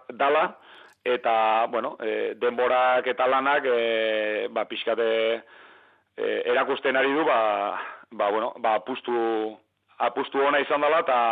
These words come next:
ondo asmatutako apustu izan dela, eta, ba, dirudienez, bi aldek, eh, disfrutatzen ari diren, ari diren egoera bada, eta ez ohikoa izan arren, ba,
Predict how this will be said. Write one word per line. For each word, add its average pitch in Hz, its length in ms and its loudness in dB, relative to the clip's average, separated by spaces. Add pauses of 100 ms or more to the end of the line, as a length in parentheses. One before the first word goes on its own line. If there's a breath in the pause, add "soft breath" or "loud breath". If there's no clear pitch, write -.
(240)
ondo 123 200 0
asmatutako 117 500 0
apustu 110 280 -4
izan 127 200 -2
dela, 120 180 2
eta, 120 260 0
ba, 117 200 0
dirudienez, 120 540 -2 (680 loud breath)
bi 120 200 -2
aldek, 123 280 0
eh, 117 320 2
disfrutatzen 135 580 -2
ari 127 140 2
diren, 131 240 0
ari 123 240 0
diren 127 240 0
egoera 131 320 2
bada, 143 320 2
eta 120 300 0
ez 123 140 -2 (100)
ohikoa 131 420 2
izan 135 220 0
arren, 131 260 0
ba, 113 400 2